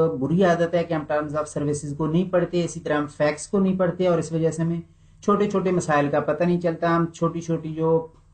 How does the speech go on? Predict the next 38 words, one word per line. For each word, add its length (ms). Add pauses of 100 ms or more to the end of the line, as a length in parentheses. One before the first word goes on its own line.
(520)
minor 320
सी 160
चीज़ें 280
होती 180
हैं 80
उनको 280 (680)
disobey 420
कर 200
जाते 260
हैं 60
और 60
इस 100
वजह 160
से 100
हमारे 260
accounts 280
जो 60
होते 140
हैं 60
वो 80
block 260
हो 80
जाते 240
हैं। 80
जैसे 260
ही 40
मैंने 160
create 380
पे 80
click 320
किया, 240 (1400)
ये 80
कहता 200
है, 60
"Your 180
account 360
has 340
been 300